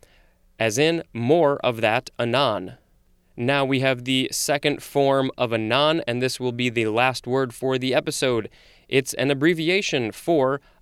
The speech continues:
anonymous or anonymously.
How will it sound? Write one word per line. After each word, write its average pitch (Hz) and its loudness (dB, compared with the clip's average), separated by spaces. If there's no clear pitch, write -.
anonymous 120 2
or 120 0
anonymously. 131 0